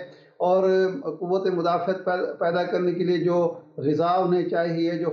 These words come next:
خوراک چاہیے، وہ ان کو اویلیبل ہی نہیں ہے۔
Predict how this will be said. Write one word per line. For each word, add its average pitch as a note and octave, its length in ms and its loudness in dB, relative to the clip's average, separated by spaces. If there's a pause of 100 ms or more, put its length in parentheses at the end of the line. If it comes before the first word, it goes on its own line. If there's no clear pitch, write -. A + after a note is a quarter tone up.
خوراک F3 380 -2
چاہیے، E3+ 380 -2
وہ F3 160 -2
ان F3+ 140 -2
کو F3+ 160 -4
اویلیبل F#3+ 440 0
ہی G3 100 -2
نہیں E3 300 0
ہے۔ - 400 -4